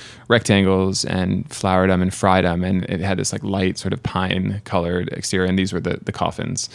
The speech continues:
And then we had roasted hen of the woods mushrooms, which are, if you've seen them before, maitake or hen of the woods is, like, kinda skeletal, like, brain looking mushrooms. You pull 'em apart and they're very oddly shaped. Um,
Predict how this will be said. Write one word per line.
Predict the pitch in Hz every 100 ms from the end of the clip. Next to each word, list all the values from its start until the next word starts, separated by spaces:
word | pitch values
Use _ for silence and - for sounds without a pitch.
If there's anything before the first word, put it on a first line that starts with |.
| - - - -
And | 98
then | 95
we | 95
had | 90 92 92 95
roasted | 104 98 - 98 95 95
hen | 87 101
of |
the | 98
woods | 98 95
mushrooms, | 101 98 - 95 95
which | 92 -
are, | 92 - -
if | -
you've | 107
seen | - - 104 101
them | 98
before, | 98 98 98 95
maitake | - 104 92 92 92 101
or | 95
hen | 92
of | 95
the | 92
woods | 92 -
is, | 90
like, | - - - - -
kinda | 127 90
skeletal, | - - 101 98 92 95 98 92 95
like, | 95 -
brain | 98 95
looking | 95 101
mushrooms. | 98 90 - 95 87
You | 90 - -
pull | 104 101
'em |
apart | 90 98 98 92
and | 95
they're | 95 95 - - - - - - - -
very | 107 104 95 -
oddly | 90 90 98
shaped. | - 95 90 92 - - -
Um, | 104 92 85 90 90